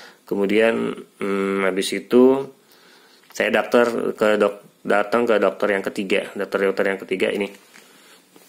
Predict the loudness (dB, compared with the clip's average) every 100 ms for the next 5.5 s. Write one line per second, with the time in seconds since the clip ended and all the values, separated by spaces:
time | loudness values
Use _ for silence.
0 | _ _ -20 -16 -16 -16 -20 -20 -18 -12
1 | -6 -6 -4 -4 -2 0 -2 -2 -4 -4
2 | -4 -4 -2 0 0 -2 -4 -6 -4 -2
3 | -2 -2 -6 -6 -8 -6 -6 -2 -4 -2
4 | -6 -4 -4 -4 -6 -6 -12 -8 -8 -6
5 | -6 -8 -10 -10 -10